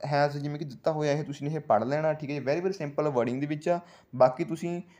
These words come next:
ਆਪਣੀ ਨੋਟਬੁੱਕ 'ਚੋਂ ਦੇਖ ਸਕਦੇ ਹੋ। ਠੀਕ ਹੈ ਜੀ, ਜਿਹੜੇ ਆਹ ਕੁਐਸਚਨ ਨੇਗੇ ਤੁਸੀਂ ਇਹ ਵੀ ਜ਼ਰੂਰ ਪੜ੍ਹ ਲੈਣਾ, ਠੀਕ ਹੈ ਜੀ। ਸੁਧਾ ਬਾਰੇ ਦਿੱਤਾ ਹੋਇਆ, ਸੁਧਾ ਦਾ ਕਰੈਕਟਰ ਆ ਇਹ, ਇਹ ਨੋਟ ਕਰ ਲੈਣਾ, ਇਹ ਕਾਫੀ ਜ਼ਿਆਦਾ ਇੰਪੋਰਟੈਂਟ ਨੇ।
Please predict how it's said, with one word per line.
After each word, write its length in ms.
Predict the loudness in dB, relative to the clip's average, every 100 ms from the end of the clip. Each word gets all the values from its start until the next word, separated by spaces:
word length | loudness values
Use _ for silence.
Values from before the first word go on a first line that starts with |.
| -2
ਆਪਣੀ 220 | 0 0
ਨੋਟਬੁੱਕ 380 | 2 2 2 0
'ਚੋਂ 140 | -4 -4
ਦੇਖ 160 | -4
ਸਕਦੇ 300 | -4 -8 -8
ਹੋ। 120 | -12 -16 _ _ -6
ਠੀਕ 100 | -4
ਹੈ 60 |
ਜੀ, 140 | -4 -6
ਜਿਹੜੇ 260 | -6 0
ਆਹ 100 | 2 2
ਕੁਐਸਚਨ 320 | 0 -2 -4
ਨੇਗੇ 200 | -4 -4
ਤੁਸੀਂ 200 | -6 -8
ਇਹ 240 | -4 -2
ਵੀ 80 | -2
ਜ਼ਰੂਰ 280 | -2 -2 -2
ਪੜ੍ਹ 200 | 2 0
ਲੈਣਾ, 260 | 2 0 -2
ਠੀਕ 200 | -4 -6
ਹੈ 40 |
ਜੀ। 60 | -6
ਸੁਧਾ 300 | -4 2 4
ਬਾਰੇ 220 | 6 4
ਦਿੱਤਾ 240 | 2 -2 -2
ਹੋਇਆ, 220 | 0 -2
ਸੁਧਾ 240 | -2 0 2
ਦਾ 80 |
ਕਰੈਕਟਰ 380 | 4 2 2 2
ਆ 80 | 2
ਇਹ, 160 | 2 -4 -10 -12 0
ਇਹ 120 | 2
ਨੋਟ 240 | 2 2
ਕਰ 220 | 4 4 6
ਲੈਣਾ, 200 | 4 0
ਇਹ 120 | 0
ਕਾਫੀ 300 | 4 4 2
ਜ਼ਿਆਦਾ 160 | -2 -2
ਇੰਪੋਰਟੈਂਟ 460 | -2 0 0 -2
ਨੇ। 180 | -2 -4